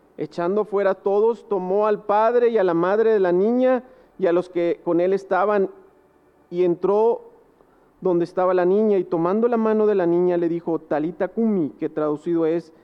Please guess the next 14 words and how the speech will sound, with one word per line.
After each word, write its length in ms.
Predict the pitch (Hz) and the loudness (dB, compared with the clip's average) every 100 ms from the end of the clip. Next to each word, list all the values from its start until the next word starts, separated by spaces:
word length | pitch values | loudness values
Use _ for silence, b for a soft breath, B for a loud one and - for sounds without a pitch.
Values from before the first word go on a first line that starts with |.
| b b b | b b b
"Niña, 380 | 180 196 180 143 | 0 2 0 -2
a 40 | |
ti 120 | - | -4
te 160 | 160 185 | -2 -2
digo, 380 | 202 202 220 - | 0 0 0 0
levántate." 880 | 156 139 147 160 147 135 - 123 - _ 160 | -2 0 0 -2 -4 -8 -8 -10 -10 _ -8
Y 80 | |
luego 320 | 147 143 151 202 | -4 -2 0 0
la 100 | 185 | 0
niña 320 | 180 202 208 | 0 0 -2
se 120 | 208 | -4
levantó 500 | 180 151 143 156 175 | -4 -2 -4 -4 -2
y 80 | 208 | -2
andaba, 580 | 190 175 190 233 240 | -2 -2 0 0 -2